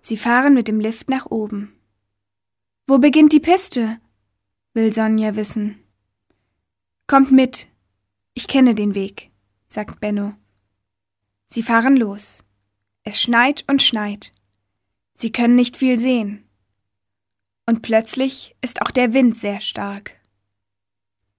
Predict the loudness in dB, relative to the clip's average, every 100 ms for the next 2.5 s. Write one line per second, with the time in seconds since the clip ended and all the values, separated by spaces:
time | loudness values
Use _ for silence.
0 | _ _ -6 -2 0 2 4 6 4 4
1 | 0 -2 -6 -18 _ _ _ _ -14 -14
2 | -12 -8 -6 -8